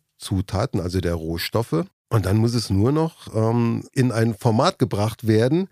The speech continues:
was man dann nachher auch abfüllen kann. Also sprich, es muss gemahlen, zerkleinert, äh, zerhackt, geschreddert, wie auch immer werden. Und, äh, dafür gibt's ein einfaches Hilfsmittel, das nennt man eine Mühle.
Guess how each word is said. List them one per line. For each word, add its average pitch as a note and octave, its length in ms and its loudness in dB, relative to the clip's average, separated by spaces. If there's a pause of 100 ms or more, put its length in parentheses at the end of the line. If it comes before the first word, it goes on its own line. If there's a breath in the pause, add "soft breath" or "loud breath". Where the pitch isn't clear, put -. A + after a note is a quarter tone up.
(360 loud breath)
was A2 200 0
man A#2+ 200 2
dann A#2+ 140 4
nachher G2+ 220 2
auch A#2+ 180 -2
abfüllen G2+ 480 0
kann. E2+ 260 -2
Also E2+ 200 -4
sprich, A2+ 300 0
es G2+ 100 -2
muss G2+ 220 0
gemahlen, B2+ 400 0
zerkleinert, C3+ 720 0
äh, G2+ 240 -2
zerhackt, - 580 -6 (280 soft breath)
geschreddert, D#3 760 2
wie C3+ 220 2
auch C#3+ 140 4
immer C3+ 260 4
werden. A#2 380 2
Und, A#2 320 0
äh, A2+ 180 4
dafür B2+ 420 2
gibt's A#2 220 -4
ein A2 140 0
einfaches A2 340 -2
Hilfsmittel, D3+ 460 0
das A#2 180 -2
nennt A#2+ 160 0
man G#2+ 180 0
eine G2+ 200 2
Mühle. D3+ 580 4